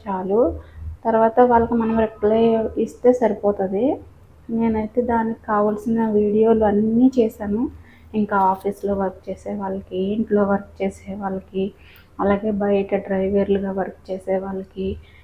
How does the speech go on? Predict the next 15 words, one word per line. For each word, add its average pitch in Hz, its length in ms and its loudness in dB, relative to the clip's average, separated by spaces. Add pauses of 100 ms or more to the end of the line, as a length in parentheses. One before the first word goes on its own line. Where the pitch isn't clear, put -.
(140)
ఇంకా 214 220 2
స్టాఫ్కి 196 680 0
కావాల్సినవి 190 840 0
అన్నీ 202 400 0
చాలా 247 280 2
చెప్పాను 233 360 0
నేను. 226 420 -2 (400)
ఇంకా 240 180 -4
నాకు 226 280 -4
తెలిసి 226 360 -4
అవైతే 226 340 0
సరిపోతాయండి. 220 1000 -2 (440)
ఇంకా 226 400 0
పర్టికులర్గా 214 1120 0 (640)
వాటిని 214 1000 4